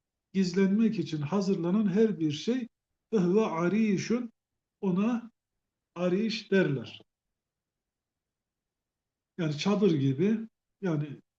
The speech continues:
e, gizlenmesi. E, Bedir Savaşı'nda da Efendimiz'e bir ariş yapıyorlardı. O Bedir bölgesinde Mescidül Ariş diye bir yer var orada da.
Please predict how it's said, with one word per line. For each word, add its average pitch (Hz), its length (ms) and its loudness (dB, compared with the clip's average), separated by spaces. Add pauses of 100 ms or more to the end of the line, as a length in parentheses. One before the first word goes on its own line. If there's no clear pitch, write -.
(360)
e, 135 240 -6
gizlenmesi. 165 960 0 (1400)
E, 135 400 -4
Bedir 175 600 2
Savaşı'nda 175 640 -2
da 165 60 0
Efendimiz'e 156 600 -2
bir 147 260 -2
ariş 151 540 -4 (320)
yapıyorlardı. 151 880 -2
O 170 440 -4
Bedir 165 320 0
bölgesinde 165 500 -2
Mescidül 165 560 -4
Ariş 151 600 -2 (480)
diye 180 240 0
bir 165 160 0
yer 165 300 -2
var 160 340 -4 (800)
orada 135 380 -4
da. 113 200 -12